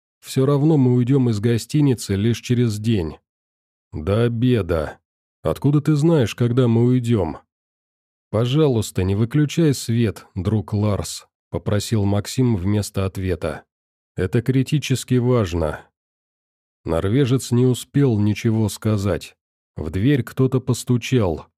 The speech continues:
требовательно, настойчиво. «Эй вы, постояльцы!» Крикливый голос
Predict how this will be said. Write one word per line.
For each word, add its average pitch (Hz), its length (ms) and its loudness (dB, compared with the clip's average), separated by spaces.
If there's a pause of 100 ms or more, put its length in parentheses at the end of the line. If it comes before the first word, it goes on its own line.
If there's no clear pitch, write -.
(180)
требовательно, 90 960 -2 (140)
настойчиво. 90 1000 -4 (1040)
«Эй 151 260 2
вы, 151 400 2 (320)
постояльцы!» 143 1040 0 (500)
Крикливый 107 640 0
голос 123 540 0